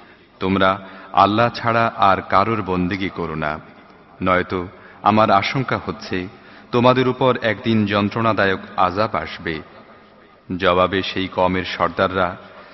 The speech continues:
যারা তার কথা মানতে অস্বীকার করেছিল, তারা বলল, "আমাদের দৃষ্টিতে তুমি তো ব্যাস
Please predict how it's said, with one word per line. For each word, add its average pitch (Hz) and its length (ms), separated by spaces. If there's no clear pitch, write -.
যারা 113 280
তার 110 300
কথা 107 360
মানতে 98 340
অস্বীকার 104 520
করেছিল, 90 600
তারা 87 160
বলল, 90 380
"আমাদের 131 360
দৃষ্টিতে 147 420
তুমি 143 240
তো 143 140
ব্যাস 135 200